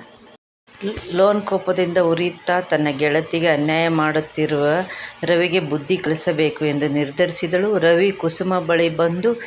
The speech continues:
"ನನ್ನ ಬಾವಿ ಪತ್ನಿಗೆ ಇಷ್ಟವಾದ ಮನೆಯನ್ನು ಕೊಡಿಸಲು ಬಯಸುತ್ತಾಳೆ. ನಿಮಗೂ ಕೂಡ ಗಾಯತ್ರಿ ರಿಜಿಸ್ಟರ್ ಆಗಿದ್ದು ಅದೇ ನನಗೆ ದೊಡ್ಡ ಉಡುಗೊರೆ." ರವಿ ಒಮ್-, ಹೆಮ್ಮೆಯಿಂದ ಹೇಳುತ್ತಾನೆ. "ಅಂತ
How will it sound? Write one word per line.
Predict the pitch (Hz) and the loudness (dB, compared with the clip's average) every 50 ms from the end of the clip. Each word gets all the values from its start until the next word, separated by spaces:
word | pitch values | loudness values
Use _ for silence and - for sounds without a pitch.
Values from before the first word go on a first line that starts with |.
| - - - - - - | -12 -14 -16 -16 -8 -4
"ನನ್ನ | 190 185 180 180 175 170 | -2 0 2 2 2 2
ಬಾವಿ | 165 165 165 165 180 202 | 4 4 4 4 4 2
ಪತ್ನಿಗೆ | 196 196 - 175 170 170 - 175 170 165 156 165 170 175 170 | 0 0 0 -2 -2 -2 -2 -2 -2 0 0 0 0 0 0
ಇಷ್ಟವಾದ | 160 160 - - 190 175 175 175 165 | -2 -2 0 0 2 2 2 2 2
ಮನೆಯನ್ನು | 170 165 160 160 156 160 160 160 165 165 156 | 2 2 2 2 2 2 4 2 2 2 0
ಕೊಡಿಸಲು | 151 - 151 147 156 151 - 165 156 165 | 0 0 -2 -2 -2 -2 -2 0 0 2
ಬಯಸುತ್ತಾಳೆ. | 156 143 143 143 143 - 170 160 - - 165 165 170 196 185 - - - - - - - - | 2 2 0 0 -2 -4 -6 -6 -4 -4 -4 -4 -4 -6 -10 -12 -18 -20 -20 -20 -20 -8 -4
ನಿಮಗೂ | 180 196 202 208 214 208 262 254 | 0 2 2 2 4 4 2 2
ಕೂಡ | 254 - 214 202 208 202 | 4 2 4 4 4 4
ಗಾಯತ್ರಿ | 185 180 175 170 180 185 180 - 185 180 170 | 4 2 2 2 2 0 -2 -4 -6 -6 -6
ರಿಜಿಸ್ಟರ್ | 156 151 160 170 - - - - - | -4 -4 -4 -2 -2 -2 -2 -2 0
ಆಗಿದ್ದು | - 160 160 151 156 160 151 147 - 214 196 160 151 156 156 - - - - - - - - - - | 0 0 0 0 -2 -4 -4 -2 0 2 2 2 0 0 -4 -8 -16 -20 -20 -20 -20 -20 -14 -4 -4
ಅದೇ | 180 175 160 208 233 233 | -2 2 4 4 4 4
ನನಗೆ | 214 196 185 170 170 165 165 175 165 160 | 4 4 2 2 2 2 0 0 2 2
ದೊಡ್ಡ | 160 156 147 147 - 196 196 185 | 2 2 2 2 2 2 4 4
ಉಡುಗೊರೆ." | 165 151 143 151 135 147 151 165 202 220 - - - - - - - - | 4 2 2 2 2 2 0 0 -2 -4 -8 -12 -18 -18 -20 -16 -4 0
ರವಿ | 170 202 202 208 240 247 | 2 2 4 4 4 4
ಒಮ್-, | 233 208 190 190 190 190 185 180 180 | 4 4 4 4 2 2 2 2 0
ಹೆಮ್ಮೆಯಿಂದ | 180 185 180 190 208 220 214 208 196 185 180 | 0 0 2 2 2 2 2 2 2 2 2
ಹೇಳುತ್ತಾನೆ. | 196 185 170 175 175 175 170 170 - - 175 175 185 202 226 254 - - - - - - - | 0 0 2 2 0 0 -2 -2 -2 -2 0 0 0 -2 -4 -6 -8 -12 -18 -20 -20 -10 -4
"ಅಂತ | - 180 180 180 | -4 -4 0 2